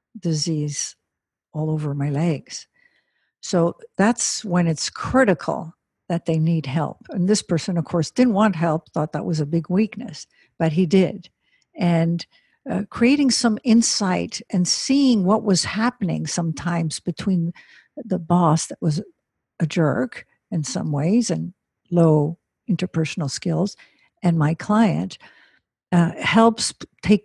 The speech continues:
distance and see where each one of their brilliance is and how better to handle them. But, uh, this happened to that person when he was going through a divorce, et cetera. So it's accumulation of stress.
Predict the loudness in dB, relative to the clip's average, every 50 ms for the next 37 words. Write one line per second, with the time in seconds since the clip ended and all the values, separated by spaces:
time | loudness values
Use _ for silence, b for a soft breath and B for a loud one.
0 | -2 2 4 4 4 4 2 -4 -6 -8 -10 -10 -10 -10 -10 -10 -10 -10 -12 _
1 | -4 -4 -4 -2 -4 -6 -2 2 4 4 6 6 6 6 4 4 4 2 2 -2
2 | -6 -4 0 0 0 0 0 -2 0 2 2 2 2 4 2 2 2 2 2 4
3 | 4 4 4 4 2 0 -2 -4 -6 -6 -6 -6 -8 -10 B B B B B B
4 | B -4 -2 0 0 0 -2 -4 -6 -2 0 0 2 4 4 4 4 4 2 2
5 | 0 -4 -4 -2 -2 0 0 2 0 0 -2 -4 -6 -8 -10 -12 -16 _ _ b
6 | b b b b b b b -6 -6 -6 -6 -6 -4 -4 -4 -4 -6 -12 b b
7 | b b b b _ _ 4 4 4 6 4 0 0 2 2 2 2 2 2 2
8 | 2 0 -2 -2 -2 -2 -2 -2 0 2 4 4 4 2 0 -4 -4 -2 -2 -2
9 | -2 -2 -2 -2 -4 -2 0 0 0 0 -2 -4 -6 -6 -4 -4 -2 -2 2 4
10 | 6 6 8 8 6 6 4 4 2 0 -4 -10 -12 -14 -16 -18 _ _ _ _
11 | _ _ _ _ _ _ _ _ _ _ -8 -8 -6 -4 -2 0 0 0 -2 -6
12 | -8 -8 -8 -4 0 2 2 2 0 -2 -6 -6 -6 -8 -8 -6 -6 -4 -2 0
13 | 0 2 2 2 2 2 2 2 0 0 -2 -4 -6 -8 -8 -8 -10 -12 -16 -14
14 | -10 -8 -8 -8 -8 -12 -16 -16 -20